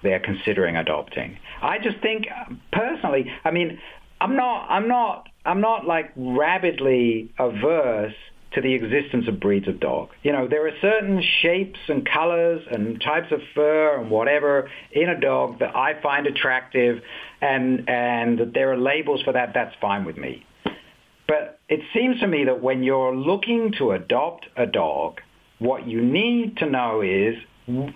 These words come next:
you need, you have a life, I have a life. What kind of life do I lead? Where does a dog potentially fit into that life? That's what really matters. So I'm not a very sporty person.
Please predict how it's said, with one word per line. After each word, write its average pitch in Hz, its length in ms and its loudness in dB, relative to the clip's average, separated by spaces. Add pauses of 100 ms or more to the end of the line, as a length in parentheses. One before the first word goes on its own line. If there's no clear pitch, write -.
you 127 260 0
need, 185 280 0
you 170 240 0
have 208 200 0
a 214 40 2
life, 190 420 0
I 175 180 0
have 190 240 0
a 180 40 4
life. 110 400 0
What 185 240 -2
kind 247 400 2
of 151 100 0
life 95 460 -2 (340)
do 151 140 4
I 165 220 2
lead? 101 560 -6 (340)
Where 208 640 2
does 196 180 0
a 156 100 2
dog 147 520 0
potentially 135 720 -4
fit 139 160 2
into 147 340 0
that 107 260 0
life? 104 420 -2 (260)
That's 220 280 -2
what 180 180 0
really 120 300 2
matters. 104 360 0 (440)
So 170 100 0
I'm 214 300 0
not 196 180 2
a 180 100 0
very 135 400 2
sporty 107 360 0
person. 117 600 -2